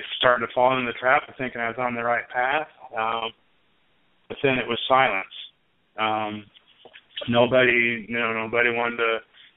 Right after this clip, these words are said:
you know, buy products from me, and I was just selling off-the-shelf stuff at the time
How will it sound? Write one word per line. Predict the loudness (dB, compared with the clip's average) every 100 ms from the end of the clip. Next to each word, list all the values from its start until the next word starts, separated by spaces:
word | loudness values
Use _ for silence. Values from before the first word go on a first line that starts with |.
| _ _ -8
you | 0 2
know, | 4
buy | 4 6 4
products | 4 4 4 0 -4
from | -4 -2 -2
me, | -4 -2 -2 -6 -6
and | -2 0 0 2
I | 4
was | 4 4
just | 0 4
selling | 4 4
off-the-shelf | 4 2 -2 -10 -4 0 0 -2 -6
stuff | -4 -4
at | -12 _
the | -10
time | -6 -4 -6